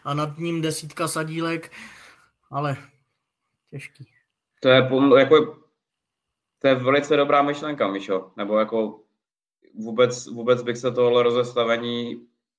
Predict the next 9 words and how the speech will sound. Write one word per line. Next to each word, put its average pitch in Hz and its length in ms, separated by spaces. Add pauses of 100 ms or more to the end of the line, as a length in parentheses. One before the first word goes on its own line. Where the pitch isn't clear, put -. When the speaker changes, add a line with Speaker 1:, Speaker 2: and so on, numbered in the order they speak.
(140)
Speaker 2:
i 120 100
v 113 100
Brně 117 360
nebál, 110 800 (420)
využít, 107 340
kdyby 110 380
se 113 160
rozhodl 107 460
o 110 260